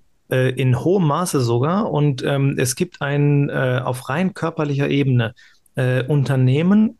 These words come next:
gerade Unternehmen, die in Krise sind, brauchen kreative Lösungen.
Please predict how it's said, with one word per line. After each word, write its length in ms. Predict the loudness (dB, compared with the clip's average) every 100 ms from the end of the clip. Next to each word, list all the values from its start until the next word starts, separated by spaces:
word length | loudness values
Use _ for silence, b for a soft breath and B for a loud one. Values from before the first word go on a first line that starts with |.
| _
gerade 440 | -6 -4 -2 -2
Unternehmen, 600 | 0 0 0 0 2 2
die 100 | 0
in 160 | 0 0
Krise 460 | -2 -2 0 0 -2
sind, 360 | -4 -8 -12 B B B _ -10
brauchen 560 | -4 -4 -2 -2 -2
kreative 720 | -4 -4 -2 -2 -4 -2 0
Lösungen. 720 | 2 2 4 2 0 -2 -8